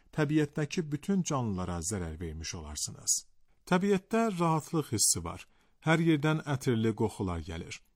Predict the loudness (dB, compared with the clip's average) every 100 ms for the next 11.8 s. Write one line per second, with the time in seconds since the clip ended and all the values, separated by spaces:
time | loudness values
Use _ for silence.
0 | _ -2 -2 2 4 4 2 0 2 2
1 | 0 -4 -6 -12 -18 _ -4 2 4 4
2 | 4 2 -2 -2 0 2 0 -4 -6 -8
3 | -10 -14 _ _ _ _ 2 4 2 2
4 | 2 4 2 2 0 0 -2 -2 -2 -2
5 | -4 -6 -4 -2 -2 0 0 2 0 0
6 | -2 0 0 0 -2 -4 -8 -8 -12 -14
7 | _ _ _ 0 2 4 2 2 2 4
8 | 4 4 2 2 2 0 -4 -2 0 2
9 | 0 -2 -4 -4 -8 -10 -12 _ _ 0
10 | 0 4 2 4 2 4 4 6 4 4
11 | 0 2 0 0 -2 0 0 0